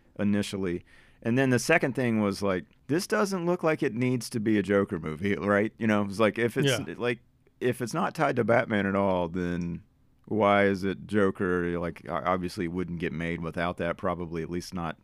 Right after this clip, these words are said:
Speaker 1: at this
Speaker 2: Sure.
Speaker 1: budget level or distribution. And there's some stuff that loosely, well, not loosely, but does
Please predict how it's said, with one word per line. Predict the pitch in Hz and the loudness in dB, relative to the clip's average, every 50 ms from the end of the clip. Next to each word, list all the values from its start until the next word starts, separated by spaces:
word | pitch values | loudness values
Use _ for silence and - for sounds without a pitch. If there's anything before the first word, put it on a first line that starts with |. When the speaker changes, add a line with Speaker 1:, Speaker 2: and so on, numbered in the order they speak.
| _ - | _ -12
Speaker 1:
at | 82 80 - | -12 -12 -8
this | - 82 82 - - - | -6 -8 -8 -8 -12 -14
Speaker 2:
Sure. | - - - | -8 -6 -2
Speaker 1:
budget | 98 92 85 82 87 71 82 | -2 -2 -2 -2 -6 -6 -6
level | 85 82 80 82 | -6 -6 -6 -6
or | 80 80 78 76 78 78 73 | -6 -6 -6 -6 -6 -6 -8
distribution. | 78 82 82 101 90 - - 85 82 87 85 82 - 85 80 78 - - - - - - - - _ _ _ - | -10 -12 -10 -10 -10 -8 -10 -10 -8 -8 -8 -8 -8 -10 -10 -10 -12 -14 -20 -20 -20 -20 -20 -20 _ _ _ 0
And | 120 123 120 120 120 117 117 117 113 117 113 104 - - - _ _ - | 2 4 4 6 6 4 4 2 2 0 0 -2 -6 -10 -16 _ _ -8
there's | 104 107 117 120 123 123 - | 0 2 4 4 4 2 0
some | - 127 117 | -4 -6 -6
stuff | - - - - 147 143 156 165 - - - 117 | -8 -8 -4 -4 -2 0 -2 -2 -4 -8 -12 -4
that | 117 117 113 - - | -2 -2 -2 -2 -2
loosely, | 117 113 120 123 131 131 127 - - 135 127 127 123 123 127 - - - _ - - | -4 0 2 2 2 2 0 -2 -4 -2 -2 0 -2 -2 -4 -6 -10 -20 _ -14 -10
well, | 87 82 85 | -8 -6 -4
not | 98 101 90 67 69 | -2 -2 -2 -4 -6
loosely, | 78 80 78 - - 76 71 | -8 -8 -8 -8 -10 -10 -6
but | - 104 107 101 | -4 -2 -2 -2
does | 90 117 110 107 107 107 95 - - | 2 2 4 4 4 2 0 -4 -10